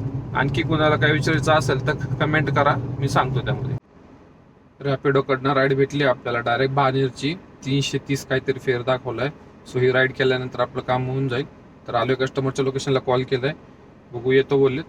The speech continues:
राईड कम्प्लीट झाल्यानंतर करतो अपडेट. खराडीमधनं जी राईड आणली होती आपण आत्ता, अं, रॅपिडोकडनं भेटली होती बानेरची, पण ती बानेरमधनं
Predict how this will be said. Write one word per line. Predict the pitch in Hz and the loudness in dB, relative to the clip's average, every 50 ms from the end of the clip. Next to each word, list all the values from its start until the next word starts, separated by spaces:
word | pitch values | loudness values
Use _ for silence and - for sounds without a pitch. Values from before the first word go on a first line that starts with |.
| - - - - - - - - - - - - - - - - 143 | -14 -20 -20 -20 -20 -20 -20 -20 -20 -20 -20 -20 -20 -20 -12 -10 0
राईड | 135 143 160 147 | 2 2 2 4
कम्प्लीट | 123 135 135 131 143 147 | 2 0 2 2 2 4
झाल्यानंतर | 143 139 113 113 120 120 113 - 139 | 4 2 2 2 0 -2 -4 -4 -2
करतो | - 143 131 - - 107 | -2 -2 -2 0 -2 -2
अपडेट. | 104 98 95 98 98 - - _ _ _ _ _ - - - - - - - - - - - - - - | -2 -2 -4 -6 -8 -8 -8 _ _ _ _ _ -20 -20 -20 -20 -20 -20 -18 -18 -18 -18 -20 -20 -14 -6
खराडीमधनं | 139 135 143 143 143 147 143 156 151 151 156 | -2 0 0 2 2 2 2 2 0 0 0
जी | 147 151 160 | 2 2 2
राईड | 151 156 151 151 | 2 4 4 4
आणली | 151 156 156 165 | 2 2 2 0
होती | 160 143 123 127 | -2 0 2 2
आपण | 127 120 - 135 127 131 | 2 2 0 -2 -2 -2
आत्ता, | 120 - - - 139 143 151 151 147 139 135 - - - - - - - 127 | -4 -6 -2 0 2 2 2 0 -6 -8 -10 -14 -14 -14 -14 -16 -14 -10 -6
अं, | 143 135 131 120 120 | -2 -2 0 0 2
रॅपिडोकडनं | 127 123 123 139 139 131 131 139 135 131 131 131 | 0 0 0 0 0 0 2 0 0 0 0 0
भेटली | 131 131 131 139 135 | 0 -2 -2 0 0
होती | 131 120 117 113 117 101 92 - - - - - | 0 0 0 -4 -4 -4 -6 -10 -14 -16 -14 -4
बानेरची, | 123 127 127 127 135 123 120 - - - 110 | 0 0 2 2 0 0 -2 -4 -6 -10 -10
पण | - - - - - - 113 117 - | -10 -12 -14 -14 -12 -12 -12 -10 -10
ती | 110 | -8
बानेरमधनं | - 120 123 123 123 127 135 135 139 143 135 139 139 139 139 143 | -4 -2 0 0 0 0 2 2 2 2 0 0 -2 -2 -2 -2